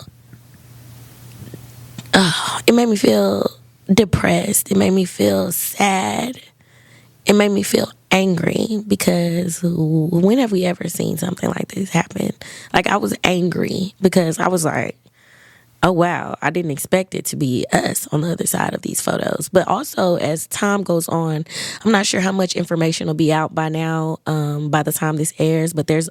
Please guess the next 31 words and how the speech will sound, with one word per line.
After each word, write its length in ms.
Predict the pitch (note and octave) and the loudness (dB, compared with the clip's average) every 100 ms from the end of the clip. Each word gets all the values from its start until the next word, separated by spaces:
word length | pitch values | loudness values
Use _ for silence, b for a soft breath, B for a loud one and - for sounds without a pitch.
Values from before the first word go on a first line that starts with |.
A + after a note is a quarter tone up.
| - | -2
other 240 | D#3 E3 - | -2 0 -2
officers 480 | D3+ F#3 F3 E3+ | -4 -4 -6 -4
that 160 | F3+ - | -4 -4
are 80 | F3 | 0
being, 380 | F3 E3 D#3 E3+ B B B - | 2 2 0 -4 B B B 0
coming 260 | F#3 F3 | 2 2
forward, 400 | - E3 D#3+ - | 2 2 2 -2
being 220 | E3+ E3 | 0 2
accused. 560 | D#3 - F3+ F3 F3+ E3 | 0 2 4 6 4 2
There 120 | D3 | 0
are 40 | B2 | 2
E 200 | D3+ F3 | 2 2
M 80 | D#3+ | 0
Ts 480 | - F3 F3 F3 F3+ | 0 2 4 2 2
that 160 | E3+ | 0
are 80 | D3+ | 0
being 420 | E3 E3 D#3 C#3+ | 0 0 0 -2
fired, 600 | C3+ D#3+ E3 F#3 - - B B B - | -2 -2 -2 -4 -4 -6 B B B -4
stuff 240 | - G3+ | 0 0
like 200 | - G3 | -2 -2
that. 200 | F3 E3 | 0 0
It 100 | G3 | 0
made 220 | G#3+ A#3+ | 0 0
me 140 | C#4+ B3+ | -2 -4
feel 560 | - G#3+ G3+ F#3+ F3+ - b b b b b b b _ _ - | -2 2 2 2 0 -6 b b b b b b b _ _ 2
like 200 | G3 F#3+ | 4 6
we're 160 | G3 | 4
not 180 | G3+ F3+ | 4 2
making 300 | E3+ E3 F3+ | 0 0 0
any 120 | E3 | 0
progress, 880 | D#3 - - - - - A#3 - - | 0 0 -2 -2 -6 -6 -6 -6 -8